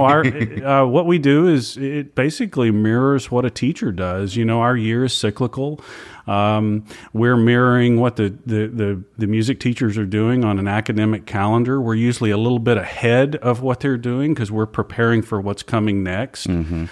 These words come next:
Speaker 1: while they're doing what they may currently be doing. For example, and that's not necessarily true in marching band 'cause I know that's year round now, but
Speaker 2: <laughs> Absolutely.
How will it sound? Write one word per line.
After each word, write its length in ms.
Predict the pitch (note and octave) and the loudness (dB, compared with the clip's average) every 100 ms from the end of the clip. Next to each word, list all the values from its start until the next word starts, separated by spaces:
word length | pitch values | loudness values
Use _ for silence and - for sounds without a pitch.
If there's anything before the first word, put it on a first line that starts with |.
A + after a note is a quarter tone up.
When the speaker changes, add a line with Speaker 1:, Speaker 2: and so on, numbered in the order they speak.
| - | -2
Speaker 1:
while 220 | A2 G#2+ | 2 4
they're 160 | A2 A#2 | 4 2
doing 440 | G#2+ A#2 A2+ G#2+ | 2 2 4 4
what 200 | G#2+ A2 | 2 0
they 140 | A2+ G2 | 0 -2
may 200 | G#2 G2+ | -2 -4
currently 500 | - C3 C3 A#2 B2+ | -2 0 0 2 0
be 180 | A#2 A#2 | 2 2
doing. 420 | A#2 A#2 C3+ D#3 | 2 2 0 -2
For 220 | - A2 | -2 -2
example, 720 | G2+ G#2 A2+ A2 A#2 G2+ A#2+ - | -2 -2 -2 0 0 -2 -4 -6
and 180 | B2 C3 | -4 0
that's 240 | D3 C#3+ | 0 0
not 120 | A#2 | -2
necessarily 420 | G#2+ G#2 - G2+ E2+ | -2 -2 -2 -4 -4
true 160 | - | -4
in 60 | F#2+ | -4
marching 340 | F#2 G#2 F2+ | -4 -4 -6
band 160 | E2+ E2+ | -8 -8
'cause 100 | F#2 | -6
I 60 | F#2+ | -4
know 120 | G2 | -4
that's 200 | F2+ - | -6 -4
year 140 | A2 F#2+ | -2 0
round 300 | G#2 A2+ G2 | 2 2 2
now, 260 | G2+ G2 | 0 0
but 320 | A2+ G#2+ - - | 0 -2 -4 -4
Speaker 2:
<laughs> 40 | |
Absolutely. 600 | F2 F2 G#2+ A2+ C3 D#3 | -2 -2 0 0 2 0